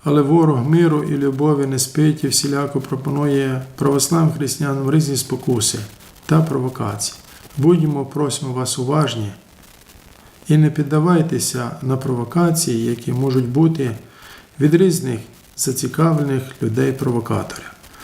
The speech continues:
В соцмережах поширюється відеосюжет від двадцять третього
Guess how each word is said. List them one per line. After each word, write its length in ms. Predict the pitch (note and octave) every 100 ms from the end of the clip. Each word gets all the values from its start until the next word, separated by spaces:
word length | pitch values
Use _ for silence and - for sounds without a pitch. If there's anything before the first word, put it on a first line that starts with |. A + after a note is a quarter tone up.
| - - -
В 40 | -
соцмережах 840 | F3 F3 E3 C#3 B2+ B2+ A#2+ C3
поширюється 840 | C3 D3+ - E3 D#3+ D3 - C#3 C3
відеосюжет 880 | B2+ D#3+ D3 C3 - B2 A#2 A#2+ B2 - - - - - - - -
від 80 | C#3
двадцять 340 | E3+ F3 E3
третього 380 | E3 E3+ E3